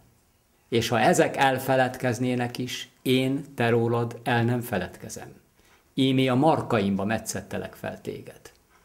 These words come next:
Vagy egy másik vers is hirtelen eszembe jut,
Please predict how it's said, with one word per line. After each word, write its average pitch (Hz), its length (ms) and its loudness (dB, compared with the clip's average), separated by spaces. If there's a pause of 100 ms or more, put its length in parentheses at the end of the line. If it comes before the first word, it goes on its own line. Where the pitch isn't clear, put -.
(2000)
Vagy 117 140 2
egy 120 80 6
másik 131 380 4
vers 117 280 2
is - 140 -4
hirtelen 120 480 2
eszembe 113 440 0
jut, 113 280 -4